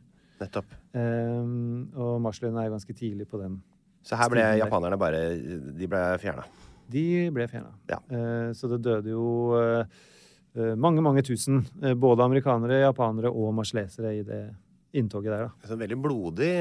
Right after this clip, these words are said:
Speaker 1: del av, eh, krigen, det, rett og slett.
Speaker 2: Ja, ja, ja. Det var
Speaker 1: Mm.
Speaker 2: det absolutt.
Speaker 1: Men, eh, eh, altså, i fireogførti, da, så, eh, opp-, eller de oppretter vel da senere da en sånn militærbase, amerikanerne, på det som heter
Speaker 2: Mm.
Speaker 1: Kwajalein.
Speaker 2: Kwajalein.
Speaker 1: Kwajalein?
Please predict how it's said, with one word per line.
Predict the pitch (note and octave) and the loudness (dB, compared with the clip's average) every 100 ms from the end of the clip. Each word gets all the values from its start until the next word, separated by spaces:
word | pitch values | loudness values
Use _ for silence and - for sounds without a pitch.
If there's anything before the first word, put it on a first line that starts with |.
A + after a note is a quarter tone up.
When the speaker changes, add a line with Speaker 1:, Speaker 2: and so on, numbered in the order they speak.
| D#3 D3 | 2 2
Speaker 1:
del | B2+ G#2 | 2 2
av, | G2+ G2 F#2+ F#2+ | 2 2 0 0
eh, | F#2 F2+ F#2 F#2 F2+ F2+ | 0 0 0 -2 -4 -6
krigen, | F#2 D#2+ F2 | -6 -4 -4
det, | D#2+ C2+ | -4 -6
rett | - | -8
og | |
slett. | D#2 - - | -12 -6 6
Speaker 2:
Ja, | D#3 | 6
ja, | C#3+ | 8
ja. | A#2 G#2 C#3 | 4 -2 -2
Det | C#3 | 0
var | A#2 | 2
Speaker 1:
Mm. | G#2+ | -2
Speaker 2:
det | |
absolutt. | G#2 - B2+ - - - - _ | -6 -6 -8 -8 -14 -20 -20 _
Speaker 1:
Men, | D#3+ E3 F3+ | 4 6 8
eh, | F3 F3+ E3 D#3+ D#3+ D#3 - | 8 8 8 8 6 4 6
eh, | D3+ D3 D3 | 8 8 8
altså, | C#3+ D3+ | 4 2
i | |
fireogførti, | D3+ B2+ A#2+ | 0 0 2
da, | C3+ | 2
så, | C3+ C#3+ C#3 C3+ C3 | 4 4 6 6 4
eh, | G2+ A#2+ A#2+ A#2+ A#2 A2 G#2+ A2 | 4 2 4 2 2 0 0 0
opp-, | - - _ _ | -2 -6 _ _
eller | B2+ C#3+ | 2 2
de | |
oppretter | C3+ - C3 | 2 0 0
vel | D3 | 2
da | C3 | 0
senere | - D3 G2+ G2 | 2 2 2 2
da | A#2 G2+ G#2+ - - | 4 4 4 0 -6
en | G#2 | -4
sånn | G#2+ G#2 G#2+ | -2 0 -2
militærbase, | G#2+ - F2 F2 E2+ F2+ B2+ | -4 -4 -2 0 0 0 0
amerikanerne, | A#2+ G#2+ F2 F2+ | 0 0 0 0
på | G2+ G2 G2 - | 0 2 2 0
det | E2+ | -6
som | F2+ | -6
heter | G2 | -8
Speaker 2:
Mm. | - C#3 | -4 0
Speaker 1:
Kwajalein. | F2+ F2+ F2+ F#2 F2+ F2 F2+ G2 F#2+ - _ - | 2 2 0 -2 -2 -2 -2 -4 -8 -16 _ -2
Speaker 2:
Kwajalein. | B2 B2 B2+ D#3 C#3 F#2 | 0 4 2 2 0 -6
Speaker 1:
Kwajalein? | - G2 G2 G#2 A#2 E3 | -6 -6 -2 -2 0 0